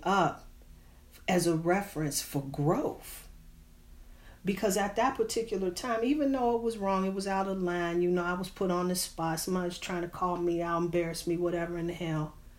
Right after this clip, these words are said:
And my response was that particular way at the time, where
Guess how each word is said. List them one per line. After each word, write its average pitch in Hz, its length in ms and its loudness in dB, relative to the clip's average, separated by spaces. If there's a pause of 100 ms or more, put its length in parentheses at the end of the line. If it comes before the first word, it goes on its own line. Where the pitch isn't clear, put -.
(340)
And 185 140 4
my 175 120 2
response 180 560 -4
was 165 200 -2
that 185 280 2
particular 160 580 -4
way 165 300 -2
at 160 160 -6
the 127 60 -10
time, 170 440 -2
where 160 220 0